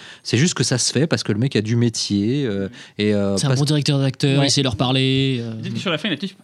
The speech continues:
Speaker 3: plus fait gaffe justement avec la musique de mon cœur, c'est celle-là qui est quand il dit, ouais, je vais peut-être faire du cinéma un peu, un peu classe et tout. Effectivement, je regarde la filmo. Scream trois, j'ai pas souvenir d'un film assez moche, quoi. Curse, c'est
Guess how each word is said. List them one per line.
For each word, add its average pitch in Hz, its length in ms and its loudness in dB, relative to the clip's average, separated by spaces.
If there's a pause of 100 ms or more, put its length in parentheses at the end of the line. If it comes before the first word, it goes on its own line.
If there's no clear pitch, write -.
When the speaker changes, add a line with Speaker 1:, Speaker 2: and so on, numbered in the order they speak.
(100)
Speaker 3:
plus 185 100 -6
fait 165 140 -4
gaffe 156 140 -4
justement 143 160 -2
avec 135 80 -4
la 120 60 -4
musique 135 160 -4
de 135 80 0
mon 131 100 0
cœur, 175 180 -6
c'est 120 120 -14
celle-là 135 180 -8
qui 131 120 -10
est 110 60 -8
quand 120 100 -8
il 123 120 -4
dit, 127 60 -6
ouais, 139 160 -4
je 127 40 -10
vais 120 40 -14
peut-être 127 140 -12
faire 147 100 -6
du 131 80 -6
cinéma 127 340 -4
un 120 60 -6
peu, 120 360 -6
un 107 40 -14
peu 110 80 -12
classe 156 260 -10
et 110 40 -14
tout. 165 180 -8
Effectivement, 135 360 -4
je 151 100 -10
regarde 131 180 -6
la 117 80 -4
filmo. 151 280 -2 (800)
Scream - 280 -4
trois, 185 140 -2
j'ai 147 80 -2
pas - 100 -4
souvenir 185 140 0
d'un 170 100 2
film 131 120 -2
assez 117 160 -4
moche, 139 220 0
quoi. 156 280 -6
Curse, 165 300 -6
c'est 104 120 -8